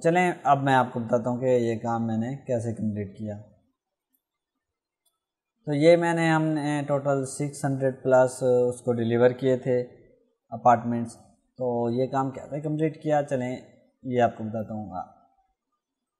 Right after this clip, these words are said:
Google में आप search करें apartments, जैसे ही आप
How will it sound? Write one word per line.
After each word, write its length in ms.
Google 320
में 120
आप 280
search 300
करें 300
apartments, 1040
जैसे 380
ही 140
आप 260